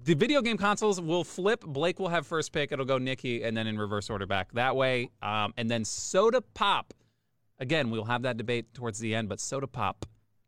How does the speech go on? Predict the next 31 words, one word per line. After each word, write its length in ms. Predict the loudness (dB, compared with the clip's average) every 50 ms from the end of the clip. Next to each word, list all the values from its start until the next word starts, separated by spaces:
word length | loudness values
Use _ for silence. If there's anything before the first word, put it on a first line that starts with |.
| _ -4
is 240 | -2 -2 -2 -2 -2
the 160 | -4 -4 -2
last 400 | 0 0 2 2 0 -2 -4 -8
category. 640 | -6 -4 -2 -2 -2 -2 -2 -2 -2 -4 -6 -6 -6
And, 240 | -6 -4 -2 -2 0
uh, 60 | -2
I 120 | -2 -2 -4
feel 140 | -4 -4 -4
like 120 | -2 0
that's, 380 | 0 -2 -2 -2 -4 -6 -8 -10 _ _ -6
there's 160 | -6 -4 -4
gonna 160 | -4 -4 -4
be 80 | -4 -4
s-, 140 | -4 -4 -4 0
there 120 | 0 0 2
was 220 | 2 2 2 4
already 400 | 4 6 6 8 6 6 6 4
a 40 | 4
bunch 280 | 4 4 2 2 -2
of 40 | -6
confusion 520 | -6 -6 -4 -2 -2 -2 0 -2 -2 -2 -2
in 80 | -2
the 100 | -2 -2
chat 540 | -4 -2 -2 0 2 2 2 0 -2 -6 -4
that 240 | -2 0 0 0 -2
you 80 | -2 0
guys 220 | 2 2 2 0
don't 160 | 0 -2 -2
get 140 | -2 -4 -4
to 80 | -4 -6
see. 420 | -6 -4 -2 -2 -2 -2 -2 -4